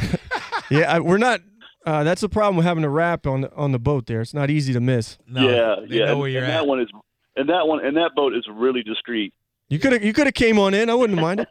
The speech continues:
Speaker 3: <laughs> I know, but you know, you, <laughs> I don't know if I coulda caught you. You guys were rolling.
Speaker 1: Yeah, we see you coming behind us. Yeah, we might turn it up a notch or two, but yeah.
Speaker 3: <laughs>
Speaker 2: Hammer down, hammer down.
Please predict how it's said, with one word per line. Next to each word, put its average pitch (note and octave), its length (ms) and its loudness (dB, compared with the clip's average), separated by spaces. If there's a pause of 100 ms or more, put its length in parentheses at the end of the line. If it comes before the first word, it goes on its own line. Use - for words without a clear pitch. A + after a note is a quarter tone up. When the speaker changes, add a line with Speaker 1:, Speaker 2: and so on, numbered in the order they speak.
Speaker 3:
<laughs> - 920 -10
I B2 220 0
know, G2+ 300 2
but A#2 180 2 (220)
you B2 100 -2
know, A#2 80 4
you, B2 240 0
<laughs> - 80 0
I G#3+ 40 4
don't G3+ 200 2
know A3 120 2
if F#3+ 80 -4
I F#3 100 2
coulda F3+ 240 0
caught C4+ 340 0
you. D#3 80 -4
You D3+ 80 0
guys E3 260 2
were C#3+ 80 -6
rolling. D#3 400 2 (800)
Speaker 1:
Yeah, G#3+ 180 4
we A#3 140 2
see C4+ 260 4
you A3+ 80 4
coming A3 300 2
behind G3+ 320 2
us. D#3+ 80 0
Yeah, G3+ 160 2
we G3 100 2
might G3 220 2
turn F3+ 160 0
it E3 100 2
up G#3 140 0
a D#3 60 -2
notch C3 260 -4
or C#3 80 -16
two, C3 240 -8
but B2 160 -8 (180)
yeah. D3+ 260 -6
Speaker 3:
<laughs> - 1200 -2
Speaker 2:
Hammer F#3 280 -6
down, E3 400 -4
hammer F3 320 -10
down. D#3+ 420 -4